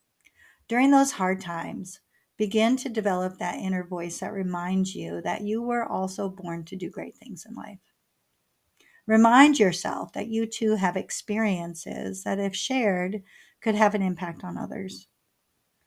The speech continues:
Remind yourself that one step forward to making your dreams and goals come true isn't crazy.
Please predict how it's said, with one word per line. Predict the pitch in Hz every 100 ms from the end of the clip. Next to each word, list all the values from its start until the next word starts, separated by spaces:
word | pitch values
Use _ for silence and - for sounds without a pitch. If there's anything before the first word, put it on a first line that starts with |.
| _ _ _ _ -
Remind | 214 214 220 247
yourself | 233 220 185 175 -
that | 196
one | 196 202
step | 202 - -
forward | - 190 185 190
to | 190
making | 185 180 - 190
your | 185
dreams | 175 175 170 190 196
and | 185
goals | 170 180 -
come | 185
true | 165 175 170 185 190 -
isn't | - 226 175 262 -
crazy. | - 170 165 160 - 190